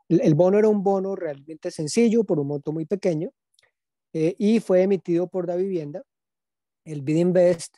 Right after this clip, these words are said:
eh, lo suscribió, digamos, la totalidad de la emisión. Esto ocurrió en agosto nueve del dos mil veintidós. Y la única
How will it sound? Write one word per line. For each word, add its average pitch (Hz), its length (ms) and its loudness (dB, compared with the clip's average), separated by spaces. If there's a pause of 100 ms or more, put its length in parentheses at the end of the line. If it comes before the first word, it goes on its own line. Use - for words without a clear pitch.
(100)
eh, 165 240 -4
lo 160 120 -6
suscribió, 143 540 -4
digamos, 170 340 -2
la 175 100 -2
totalidad 139 420 -8
de 147 60 -4
la 160 80 -2
emisión. 185 380 -4
Esto 165 220 -8
ocurrió 151 260 -4
en 139 60 -6
agosto 147 440 -4
nueve 156 220 -4
del 156 100 -4
dos 143 160 -8
mil 131 140 -8
veintidós. 156 600 0 (600)
Y 185 100 2
la 170 180 2
única 233 440 -2